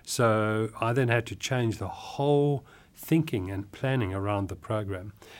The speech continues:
And th-, the solution that we found is we created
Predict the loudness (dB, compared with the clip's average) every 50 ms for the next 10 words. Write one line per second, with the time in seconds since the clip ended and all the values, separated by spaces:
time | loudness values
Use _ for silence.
0 | -18 -8 -4 -2 -2 0 -2 -2 -4 -8 -14 -16 -20 -20 _ _ -2 -2 -2 -2
1 | 0 0 2 2 2 0 0 0 0 -2 -2 -2 -2 -2 -4 -6 -10 -8 -6 -2
2 | -2 0 0 -2 -2 -4 -6 -4 -2 -2 0 0 0 -2 -2 -6 -10 -16 -20 -20
3 | -20 -10 -4 -2 -2 0 0 -2 -2 -4